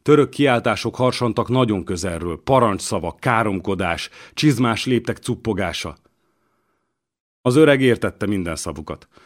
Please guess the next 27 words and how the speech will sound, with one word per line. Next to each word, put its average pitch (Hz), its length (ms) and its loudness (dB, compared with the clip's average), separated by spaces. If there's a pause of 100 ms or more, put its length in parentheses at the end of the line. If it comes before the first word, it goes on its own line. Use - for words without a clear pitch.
(880)
Amikor 143 340 6
a 123 60 6
fáklyák 147 460 0
vörös 143 280 4
fájtla 107 440 -2
a 85 80 -4
gyermekek 110 540 0
halálra 104 480 0
rémült 90 420 -4
tekintetére 92 680 -4
hullott, 104 500 -2
visszahanyatlott 82 920 -6
gyékényére. 82 840 -8 (800)
Egy - 180 -4
pillanatra 135 600 6
eljátszott 113 600 0
a 101 40 -2
gondolattal, 104 600 0
hogy 101 140 -4
kiált, 101 480 0
hogy 101 160 -6
véget 135 360 6
vet 120 160 -2
ennek 123 260 0
a 101 60 -2
gyalázatos 107 640 0
félelemnek, 117 640 0